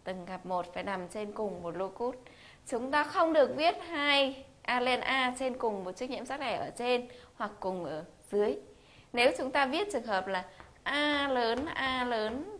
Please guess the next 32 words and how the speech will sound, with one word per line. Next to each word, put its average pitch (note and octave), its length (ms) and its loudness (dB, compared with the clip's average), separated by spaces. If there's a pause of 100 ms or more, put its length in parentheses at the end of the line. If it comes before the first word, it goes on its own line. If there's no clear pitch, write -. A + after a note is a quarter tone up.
(120)
trên B3+ 320 4 (680)
B G#3 100 -4 (320)
lớn, A3+ 440 0
B - 20 -6
lớn G#3+ 500 0 (280)
như A#3 280 -4
thế G#3+ 180 -4
này G3+ 360 -6
thì F#3+ 80 -8
là E3+ 200 -6
sai. G#3 380 0 (720)
Chú F3+ 140 -6
ý F#3 160 -2
như G#3+ 160 -8
vậy G#3 200 -2
cho F#3 100 -4
cô, G3 140 0 (140)
phải - 100 -16
viết G3+ 220 -8
đúng F#3 220 -2
kiểu F#3 220 -4
gen. G#3+ 220 0 (720)
Thứ D#4 100 -4
hai E4+ 340 6
nữa D4 180 6
là D#4 140 4
viết D#4+ 300 0
kiểu A3 200 4
giao D4 260 4
tử. D4 300 6 (2000)
Giao A#3 360 0
tử. G#3+ 220 -4